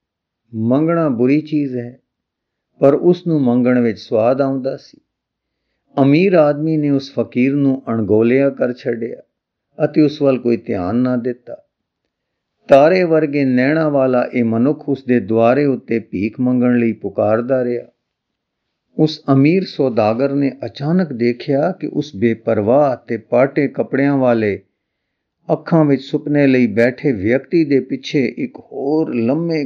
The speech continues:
ਕੇਸਾਂ ਵਾਲਾ ਪੁਰਸ਼ ਖੜਾ ਹੈ ਅਤੇ ਉਸ ਦੇ ਇਸ ਆਤਮਾ ਜਾਏ ਪੁੱਤਰ ਵੱਲ ਸੌਦਾਗਰ ਦੇ ਧਿਆਨ ਨਾ ਦੇਣ ਉੱਤੇ ਅਤੇ ਉਸ ਦੀ ਹੇਠੀ ਕਰਨ ਉੱਤੇ ਉਹ ਗੁੱਸੇ ਵਿੱਚ ਹੈ।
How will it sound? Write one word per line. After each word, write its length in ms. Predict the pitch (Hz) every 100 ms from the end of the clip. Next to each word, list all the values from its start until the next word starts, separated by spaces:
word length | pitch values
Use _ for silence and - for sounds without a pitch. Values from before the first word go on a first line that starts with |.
| -
ਕੇਸਾਂ 420 | - 160 - 160 143
ਵਾਲਾ 320 | 127 120 113
ਪੁਰਸ਼ 380 | - 117 117 -
ਖੜਾ 300 | 135 123 117
ਹੈ 180 | 101 - _ _ _ _ _ _ _ _ _ - 160
ਅਤੇ 180 | 170
ਉਸ 220 | 165 156 143
ਦੇ 200 | 151 -
ਇਸ 220 | 147 - -
ਆਤਮਾ 460 | 135 160 170 165 147
ਜਾਏ 380 | 117 123 139
ਪੁੱਤਰ 460 | 131 139 127 - 151
ਵੱਲ 320 | 135 113 101 - _
ਸੌਦਾਗਰ 760 | - 135 120 101 104 113 135
ਦੇ 180 | 123 123
ਧਿਆਨ 440 | - 117 90 95 123
ਨਾ 300 | 117 139 156
ਦੇਣ 320 | 135 127 127
ਉੱਤੇ 500 | 123 - 117 101 95 _ _ _ _ _ 135
ਅਤੇ 240 | 139 143
ਉਸ 280 | 139 151 -
ਦੀ 260 | 143 113
ਹੇਠੀ 340 | 95 95 175 170
ਕਰਨ 400 | 165 139 147 139
ਉੱਤੇ 300 | 123 139 113
ਉਹ 140 | 104
ਗੁੱਸੇ 400 | - 107 - 160
ਵਿੱਚ 280 | 151 147 -
ਹੈ। 120 | -